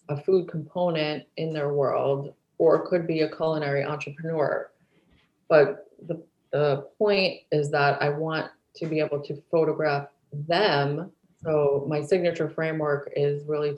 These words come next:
to be photographing the person, the process, and the plate. So the messaging is really that, you know, I'm a,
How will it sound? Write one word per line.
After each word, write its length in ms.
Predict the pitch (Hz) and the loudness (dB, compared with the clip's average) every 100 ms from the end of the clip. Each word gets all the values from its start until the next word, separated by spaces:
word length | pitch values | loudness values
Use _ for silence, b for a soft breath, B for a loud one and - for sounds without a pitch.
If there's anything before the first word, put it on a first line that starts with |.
| - | -6
to 80 | 151 | -8
be 160 | 147 | -6
photographing 800 | 139 151 151 147 139 139 151 147 | -4 -4 -2 -2 -2 -2 -6 -8
the 60 | 139 | -8
person, 680 | - - 151 - 143 135 143 | -8 -4 -2 -2 -4 -4 -6
the 80 | 147 | -10
process, 720 | 139 135 135 139 - - 135 - | -10 -6 -4 -4 -8 -8 -10 -8
and 180 | 147 139 | -6 -6
the 60 | |
plate. 580 | 135 _ - - - - _ _ | -8 _ 2 2 -2 -10 _ _
So 180 | - 196 | 0 4
the 80 | 202 | 6
messaging 560 | 214 220 233 240 240 226 | 6 6 6 8 10 10
is 180 | 214 | 8
really 340 | 196 208 202 202 | 12 12 12 12
that, 260 | 190 180 202 | 10 8 6
you 60 | |
know, 120 | 185 | 4
I'm 240 | 156 165 170 | 4 4 4
a, 400 | 165 160 156 | 6 6 4